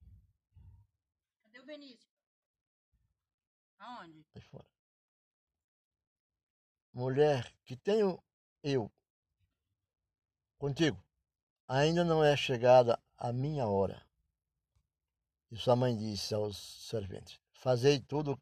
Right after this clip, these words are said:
Speaker 2: quanto ele vos disser." Obedeça, né? E estava ali posta as seis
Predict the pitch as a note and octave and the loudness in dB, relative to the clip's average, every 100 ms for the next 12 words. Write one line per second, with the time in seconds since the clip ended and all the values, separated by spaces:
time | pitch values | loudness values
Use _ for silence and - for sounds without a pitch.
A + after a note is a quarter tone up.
0 | - B2 A2+ A2+ A2 G2+ F#2+ G#2+ G2 - | -4 -2 -2 -2 -2 -4 -8 -10 -10 -12
1 | - _ _ _ _ _ _ _ _ _ | -12 _ _ _ _ _ _ _ _ _
2 | _ _ _ _ _ A2+ C3 B2+ D3+ C#3+ | _ _ _ _ _ -4 0 8 8 8
3 | A2 C3 D#3+ - _ _ _ _ _ _ | 2 0 -4 -12 _ _ _ _ _ _
4 | - C#3+ E3 F#3 F3+ F3 E3 F3 - D3+ | -6 -2 6 10 10 10 8 4 8 8
5 | D3 D3 C3+ - E3 C#3 | 10 6 4 0 -2 -2